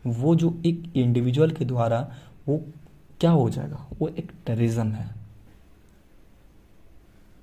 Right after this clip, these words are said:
अगर मैं आजकल के टाइम पे बताऊं तो ध्रुव राठी, वो ध्रुव राठी क्या करता है ना कि गंदे गंदे फैक्ट्स वगैरह भी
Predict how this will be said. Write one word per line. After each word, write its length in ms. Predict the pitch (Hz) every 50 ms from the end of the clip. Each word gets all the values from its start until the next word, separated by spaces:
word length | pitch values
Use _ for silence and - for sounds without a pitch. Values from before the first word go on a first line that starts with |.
| - - - - - - - - - - - - - -
अगर 220 | - 139 165 160 156
मैं 180 | 160 156 - -
आजकल 340 | 131 123 123 - - 143
के 140 | 139 - 147
टाइम 260 | 143 - 123 120 123
पे 80 | 127 135
बताऊं 400 | 127 120 110 - 120 113 117 117
तो 200 | 117 - 143 147 151
ध्रुव 420 | 143 123 113 120 123 147 151 139
राठी, 420 | 127 113 107 - - - 131 135 143 - - - - - - - - - - - - - - - - - - - -
वो 120 | 170 190 190
ध्रुव 320 | 147 123 131 156 165 170
राठी 240 | 165 151 156 - 160
क्या 160 | 165 165 151
करता 280 | 147 - 135 120 123 123
है 60 | 131
ना 100 | 151 165
कि 140 | 165 180 165
गंदे 380 | 139 131 123 127 131 131 143 139
गंदे 300 | 135 131 131 131 139 135
फैक्ट्स 520 | 131 131 - - 131 135 113 - - - 127
वगैरह 320 | 123 123 127 123 127 127
भी 140 | 127 131